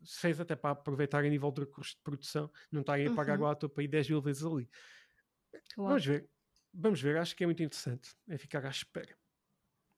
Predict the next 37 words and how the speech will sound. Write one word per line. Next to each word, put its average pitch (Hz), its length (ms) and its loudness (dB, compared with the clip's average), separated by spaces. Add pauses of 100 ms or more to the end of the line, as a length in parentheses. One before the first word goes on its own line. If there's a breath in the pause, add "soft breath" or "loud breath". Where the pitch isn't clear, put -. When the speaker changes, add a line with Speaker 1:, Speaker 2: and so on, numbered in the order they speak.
(120)
Speaker 2:
Exatamente. 214 640 -8 (920 loud breath)
O 302 60 -4
próximo, 370 500 4 (400)
neste 277 320 4
caso 262 220 2
é 240 220 0
semi-notícia, 247 760 0
semi-rumor, 240 720 0
<laughs> 262 340 2
mas 254 220 4
n-, 359 240 -2
não 381 160 0
é 392 80 2
bem 247 340 2
nada, 202 320 -4
é 202 140 0
só 214 180 -4
que - 160 -14
Phil 294 220 2
Spencer 277 400 6
<laughs> - 1200 8
elogiou 320 500 6
o - 20 6
comando 302 400 4
da 311 120 2
P 294 140 -2
S 302 140 2
cinco 254 540 0 (500 loud breath)
e 302 80 -2
diz 320 220 4
que - 140 -8
poderão 359 340 4
apresentar 302 640 4
um 330 220 4
novo 339 340 4
comando 311 360 2
de 311 120 0